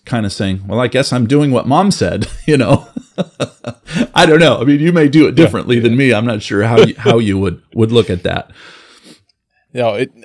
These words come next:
Speaker 2: I, I love the connection. It's so incredible. Um, and it's so significant, I think, in the context of this whole discussion, too, that his first miracle is in the context of a wedding,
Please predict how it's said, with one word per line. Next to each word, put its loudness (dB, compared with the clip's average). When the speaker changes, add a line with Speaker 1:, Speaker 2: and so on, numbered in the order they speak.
Speaker 2:
I, -8
I -8
love 2
the -10
connection. -10
It's -18
so -6
incredible. -10
Um, -8
and 0
it's 0
so 2
significant, -4
I -4
think, -4
in -4
the -4
context -4
of -4
this -8
whole -6
discussion, -10
too, -6
that -4
his -6
first -8
miracle -8
is -4
in -6
the -10
context -10
of -10
a -8
wedding, -8